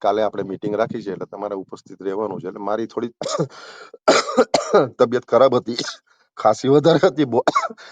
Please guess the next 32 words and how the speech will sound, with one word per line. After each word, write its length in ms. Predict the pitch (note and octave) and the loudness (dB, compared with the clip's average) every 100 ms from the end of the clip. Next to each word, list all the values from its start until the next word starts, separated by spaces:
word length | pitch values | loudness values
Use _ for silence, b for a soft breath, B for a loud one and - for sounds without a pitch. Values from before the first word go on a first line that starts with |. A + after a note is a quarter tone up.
| B | B
અત્યારે 320 | A2+ B2+ D3 | 0 4 4
પણ 180 | C#3+ C#3+ | 6 4
છે. 180 | D#3+ - - - - - B B B B B - - - - - - - - G3 - _ _ _ _ _ _ _ - | 4 2 4 -2 -2 -12 B B B B B 2 4 4 2 2 2 0 2 0 -2 _ _ _ _ _ _ _ -6
એટલે 160 | A2+ A#2 | 0 0
કે, 100 | A#2 | 2
"બન 180 | - B2+ | 0 0
કે 100 | B2 | 2
પરેશભાઈ, 320 | A2 A#2 A#2 | 2 2 -2
તમારે 260 | G#2+ A#2 G#2+ | -2 -2 0
ખાસ 220 | G#2+ G#2 | 0 2
હાજર 200 | G#2 G#2+ | 0 0
રહેવાનું 340 | F#2+ G2 F#2 | 2 0 0
છે 80 | E2+ D3 B B B B | -4 -6 B B B B
અને 120 | G2+ | -4
આપણે 180 | G2+ A2+ | -2 0
બધા 320 | G#2 F#2 A2+ | -2 0 0
ભેગા 240 | G#2 G2+ A2 | 0 0 0
મળીને 300 | G#2+ B2+ A2 | 0 -4 -6
કે 120 | G#2+ | -4
એક 120 | G2+ | -4
ડિસિઝન 420 | G2 F#2+ G#2 G2+ | -6 -12 -6 -4
લઈએ 340 | G2+ G2+ A#2 G#2 | -2 -4 -2 -2
કે 100 | G2+ | -2
આપણે 180 | F2 G2+ | -4 -6
શું 260 | - A2 | -4 -2
આવનાર 200 | F#2+ G#2 | 0 0
સમયમાં 280 | F#2+ G2 G#2 | -2 -4 -4
કરવું." 200 | A#2 C3 | -4 -4
કે 240 | C#3 C3 | -2 -2
લોકોમાં 720 | G#2 G#2+ - B2 A#2 A#2+ A#2 A2+ | 0 -2 -2 -2 0 2 2 2
જે 180 | A2 | -4
ગેરસમજ 460 | G2 A2+ A2 A2+ | -2 -2 -2 -4